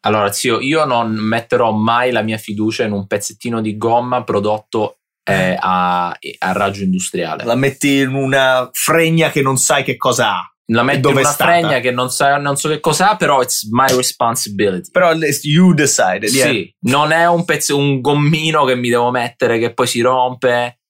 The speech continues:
Speaker 1: No.
Speaker 2: Vabbè, si rompe pure, sì. Succede anche quello.
Speaker 1: Quindi preferisco che sbaglio io che non che io faccio tutto quello che devo fare e poi si rompe il coso.
Speaker 2: Sì, dici, "Cazzo."
Speaker 1: I want control.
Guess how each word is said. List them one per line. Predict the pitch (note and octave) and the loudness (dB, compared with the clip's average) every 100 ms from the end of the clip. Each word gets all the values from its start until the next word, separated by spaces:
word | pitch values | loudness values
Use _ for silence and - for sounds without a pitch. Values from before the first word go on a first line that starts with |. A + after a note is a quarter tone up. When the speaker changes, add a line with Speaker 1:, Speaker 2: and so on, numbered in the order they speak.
| _ _ _ G#2 | _ _ _ -4
Speaker 1:
No. | E2+ - _ _ _ _ - - - _ _ - | -4 -6 _ _ _ _ -20 -20 -20 _ _ -2
Speaker 2:
Vabbè, | F3+ - | 0 0
si | - | 0
rompe | C3+ C3 C#3+ | -2 -2 -6
pure, | - A#2+ A2+ | -6 -6 -8
sì. | - - _ _ _ _ _ _ _ _ _ _ _ | -12 -14 _ _ _ _ _ _ _ _ _ _ _
Succede | - - - A#2+ A2+ A2+ | -14 -12 -4 -2 2 0
anche | A2+ B2 | 0 -4
quello. | A#2+ B2 - A2+ | -4 -4 -4 -6
Speaker 1:
Quindi | B2 A2+ | -4 -2
preferisco | - D3 D3 - | -2 -2 -6 -4
che | A2 | -2
sbaglio | A2+ A2 C3 C3 C3+ | -2 0 0 0 -2
io | C#3 D#3 D#3+ | 0 0 0
che | D3+ A#2 | -2 -2
non | A#2+ B2 | -2 -4
che | - A#2 | -2 -2
io | C3 | -2
faccio | C#3 B2 - A#2+ | -2 -4 -6 -10
tutto | B2 B2+ | -6 -2
quello | A#2+ B2 | 0 0
che | B2 | 0
devo | B2 B2 | -2 -2
fare | D3+ C#3 | -2 -2
e | |
poi | G2 | -4
si | F#2 G#2+ | -2 -2
rompe | G2 F#2+ | -2 -4
il | F#2 | -6
coso. | G2 - - - | -6 -8 -8 -12
Speaker 2:
Sì, | - - C3+ B2 - | -4 0 0 -2 -10
dici, | A#2 - | -10 -2
"Cazzo." | A#3+ - - - - - A2 | 0 0 -2 -4 -4 -4 -2
Speaker 1:
I | B2+ | 0
want | C3+ E3+ D3 | 2 2 2
control. | C#3 B2 A#2 B2+ F#2 D2 | 0 -2 -2 0 0 -4